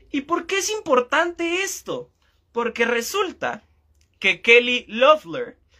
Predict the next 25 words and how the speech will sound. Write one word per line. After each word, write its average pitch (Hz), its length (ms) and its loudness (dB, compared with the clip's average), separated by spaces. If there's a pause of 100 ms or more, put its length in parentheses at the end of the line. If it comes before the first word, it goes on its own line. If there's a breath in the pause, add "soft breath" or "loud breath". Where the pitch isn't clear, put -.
(200 soft breath)
es - 340 -2 (260)
una 247 300 2
de 233 120 4
las 170 260 -2
dos 233 240 4
dueñas 196 360 0
de 143 80 -8
las 131 140 -6
que 139 100 -8
hablamos 156 300 -4
al 160 140 -6
principio, 156 520 -12
es 180 180 -2
la 196 120 -2
que 170 120 -6
tiene 151 260 -2
el 156 120 -4
cuarenta 143 400 0
y 135 40 0
nueve 143 260 0
por 139 220 -8
ciento 120 320 -12
de 117 40 -10
las 120 220 -12
acciones, - 800 -10